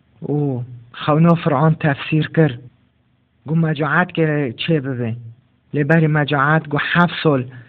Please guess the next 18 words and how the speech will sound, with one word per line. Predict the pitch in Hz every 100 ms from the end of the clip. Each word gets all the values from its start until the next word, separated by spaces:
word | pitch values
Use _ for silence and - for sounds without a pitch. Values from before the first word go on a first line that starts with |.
| _ - _ _
بەرەکەت | 143 147 139 170 165 165
کێ | 143
ببن. | 120 117 107 117 - - - - _ _
ڕۆبی | 151 165 147 170 160
گی | 139 151 185 185 190 185 180 170
ژێرە | 151 165 165
تەفسیر | 156 143 123 - 147
کرد. | - 147 131 - _ _ _
فرعون | - 147 156 160 160 - _ _ _
استیرکا | 139 - 156 - 170
پیچه | 165 147 - 170
خو | 165 - 160 156
درخست | 143 160 156 - 160 -
و | 143
دا | 139 165
یوسف | 160 165 160 160 151 151 - - - _ _ _
و | 147
عباس | 147 131 165 143 185